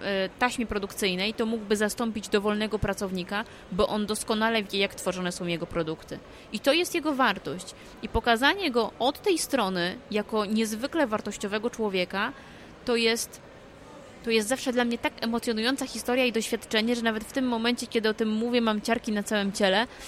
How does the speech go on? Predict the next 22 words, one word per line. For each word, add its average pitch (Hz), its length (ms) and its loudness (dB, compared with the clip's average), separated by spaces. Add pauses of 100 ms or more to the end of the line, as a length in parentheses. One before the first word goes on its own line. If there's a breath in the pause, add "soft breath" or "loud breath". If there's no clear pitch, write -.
(140 loud breath)
bo 226 80 0
to 262 80 2
jest 254 100 -2
ogromna 254 380 4
przemiana. 190 560 2 (180)
Zobaczyć 226 400 2
błysk 240 340 0
w - 100 -14
oku - 280 0
tego 247 200 0
człowieka, 247 540 2 (280 loud breath)
że 240 220 2
on, 254 260 0 (580)
że - 80 -14
to 285 100 0
jest - 300 -2
fajne 427 320 2
to, 226 80 -4
co 214 140 -2
on 196 100 0
robi, 175 420 -2
że 214 80 -2